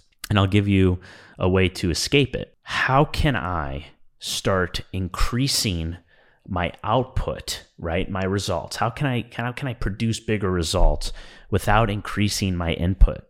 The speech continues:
without me having to put in more effort? And this is the classic, I call it the hamster wheel. And my own hamster wheel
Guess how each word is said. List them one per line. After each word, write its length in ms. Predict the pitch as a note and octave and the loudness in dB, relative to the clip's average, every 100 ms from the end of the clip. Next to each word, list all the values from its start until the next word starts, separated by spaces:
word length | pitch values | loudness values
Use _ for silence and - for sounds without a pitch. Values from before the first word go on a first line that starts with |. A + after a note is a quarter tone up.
| - | -14
without 460 | G#2+ A2 A#2 - F#2+ | -10 -2 -2 0 -2
me 220 | G#2+ A#2 | 0 -2
having 560 | G2+ G#2+ G#2+ A2 G#2 - | -4 -8 -6 -4 -6 -6
to 420 | - G2+ F#2+ F2+ - - - _ _ _ _ - | -4 0 0 -2 -8 -20 -20 _ _ _ _ 2
put 260 | - D3+ - | 4 2 -2
in 340 | A2+ C3 B2 F#2+ | 2 4 4 2
more 360 | F#2+ F#2+ G2 - | 2 2 2 0
effort? 460 | F2+ - B1+ - - - - | 4 6 6 -2 -10 -16 -12
And 160 | F2+ G#2 | -4 -2
this 180 | A#2+ | -2
is 140 | C3 A2+ | -4 -4
the 80 | - | -6
classic, 760 | - - G#2 A2 - A#2 - _ _ - | -6 0 0 0 -4 -8 -10 _ _ -8
I 80 | - | -6
call 220 | - G2+ | -4 -4
it 100 | - | -4
the 80 | E2+ | -8
hamster 500 | - F#2+ - - C2 | -6 -6 -6 -8 -10
wheel. 260 | B1 - - | -10 -14 -12
And 100 | F#2 | -6
my 180 | F2 G2+ | -2 2
own 180 | C3+ D3 | 4 2
hamster 460 | G#2+ F#2+ - - D#2+ | 2 -2 -2 -4 -2
wheel 380 | D#2 D#2 E2+ | 0 0 -2